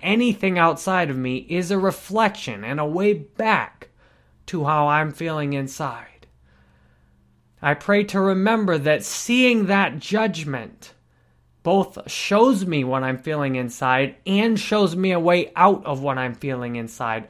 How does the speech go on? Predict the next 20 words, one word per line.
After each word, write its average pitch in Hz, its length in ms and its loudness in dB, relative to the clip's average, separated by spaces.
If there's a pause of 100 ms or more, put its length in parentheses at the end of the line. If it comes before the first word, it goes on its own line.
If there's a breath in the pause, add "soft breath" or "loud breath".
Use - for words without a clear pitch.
also. 143 600 -12 (1200 soft breath)
I 139 80 -4
pray 196 280 2
that 196 140 2
in 175 80 -4
sharing 196 440 0
this 190 200 -2
with 160 220 -4
you, 165 300 2
you 175 400 2
have 151 280 2
the 143 80 -2
same 185 460 -2
opportunity 180 760 -2
today 143 320 -4
to 139 100 -2
have 139 220 -2
a 135 60 -2
way 156 500 0
out 165 440 2